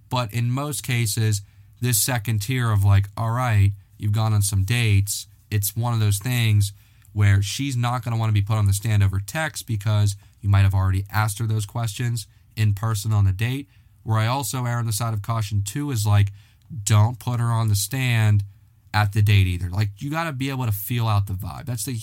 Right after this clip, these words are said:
biggest thing. I actually almost wanna name this podcast, like, feeling out the vibe. But I think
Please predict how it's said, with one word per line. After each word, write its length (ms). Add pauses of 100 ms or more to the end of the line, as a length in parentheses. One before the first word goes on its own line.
(440)
biggest 460
thing. 320 (180)
I 100
actually 220
almost 260
wanna 180
name 360
this 160
podcast, 600 (320)
like, 180 (280)
feeling 440
out 160
the 80
vibe. 300
But 80
I 60
think 360